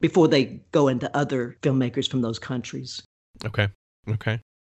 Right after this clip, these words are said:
Speaker 2: Are there any other things that really kind of stood out to you as you were looking at the numbers and you're digging into things?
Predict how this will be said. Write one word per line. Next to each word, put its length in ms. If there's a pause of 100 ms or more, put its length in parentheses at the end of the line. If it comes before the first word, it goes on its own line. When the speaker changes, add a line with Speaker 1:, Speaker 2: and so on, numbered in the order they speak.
(240)
Speaker 2:
Are 120
there 140
any 340
other 400
things 400
that 100
really 220
kind 180
of 80
stood 300
out 220
to 120
you 100
as 120
you 100
were 220
looking 400
at 180
the 480
numbers 640
and 120
you're 120
digging 340
into 200
things? 460